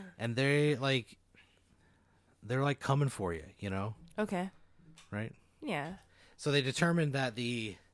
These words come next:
Speaker 1: the person who did the murder-suicide was, uh, an employee there. And they looked through some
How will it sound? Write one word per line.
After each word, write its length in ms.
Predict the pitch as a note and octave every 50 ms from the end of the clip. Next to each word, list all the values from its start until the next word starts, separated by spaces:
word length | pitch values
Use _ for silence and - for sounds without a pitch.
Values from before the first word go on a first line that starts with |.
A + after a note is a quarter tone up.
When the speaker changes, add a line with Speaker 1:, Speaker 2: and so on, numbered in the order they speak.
| - - - - - - - - - - -
Speaker 1:
the 60 | A#2+
person 300 | - C#3 C3+ A#2 B2 B2
who 60 | A#2
did 140 | A2 B2 A2+
the 60 | A2+
murder-suicide 960 | A2 A2 A2+ G#2 G#2 G2 - A#2 A2 G#2+ G2 - G#2+ G2 G2 G2 F#2+ F#2+ F2+ - - - - - - - _ -
was, 480 | G2+ G#2 G2+ G#2 G#2 G2+ G2+ F#2 F2
uh, 480 | F2 F2 F#2+ G2 F#2+ F#2+ F#2 F2+ F2 F2 - - _ _ _ _ _ _ - - - _ _ _ _ _ _ -
an 80 | A2+ G#2+
employee 560 | G#2 G2 F2+ - - B2 A#2 A2 G#2+ G2+ F#2+
there. 340 | E2 F#2 E2 C2+ C2+ E2+ - - _ _ _ _ _ _ _ _ _ _ _ _ _ - - - - - -
And 120 | - A#2 A2
they 80 | G#2+
looked 180 | G2+ A2 G#2+ -
through 180 | - A#2+ G#2+
some 420 | F#2+ - A2+ G#2+ G2+ G2+ G2+ G2